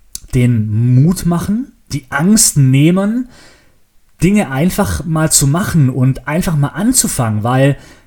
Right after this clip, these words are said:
ich glaube, damals hätte mir da jemand gesagt, "Du brauchst einhundert Folgen" oder wie auch immer,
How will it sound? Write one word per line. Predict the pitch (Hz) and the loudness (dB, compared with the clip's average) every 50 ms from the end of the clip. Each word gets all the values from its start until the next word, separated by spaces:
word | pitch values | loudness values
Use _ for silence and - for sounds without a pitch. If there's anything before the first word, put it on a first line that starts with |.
| - _ _ | -20 _ _
ich | 151 110 - | -6 -6 -6
glaube, | - 131 139 147 151 156 147 147 135 110 | -4 -4 0 2 2 2 4 2 0 0
damals | - - 139 156 170 233 254 220 147 117 110 107 104 98 92 - - - - - | -2 -4 -4 -4 -2 0 0 2 2 2 0 -2 -4 -4 -4 -4 -4 -6 -4 -6
hätte | 131 110 123 | -6 -2 0
mir | 120 123 180 | 2 2 2
da | 170 190 185 180 | 2 2 0 0
jemand | 180 175 165 156 139 | 0 2 2 0 0
gesagt, | 127 120 104 117 123 135 156 190 190 - - - - - - - - - - - - _ - | 0 -2 -2 -2 0 0 0 -2 -2 -4 -10 -20 -20 -20 -20 -20 -20 -20 -20 -20 -20 _ -6
"Du | - 127 113 - - | -6 -6 -6 -4 -6
brauchst | - 104 113 120 123 147 185 196 185 - - 180 - - | -6 -4 -2 0 2 2 2 2 2 -2 -2 -4 -6 -10
einhundert | 127 143 165 202 220 220 208 185 185 180 156 143 - | -6 -2 0 0 2 2 4 4 4 4 2 2 0
Folgen" | - - - - 156 175 196 208 202 170 131 139 165 180 | 0 -4 -4 0 0 2 4 4 4 4 2 -2 -2 -4
oder | 139 127 131 123 120 | -4 -4 -4 -4 -2
wie | 127 123 | -2 -2
auch | 117 117 - | -2 -4 -4
immer, | - 180 151 135 151 165 - | -2 0 0 0 0 -2 -4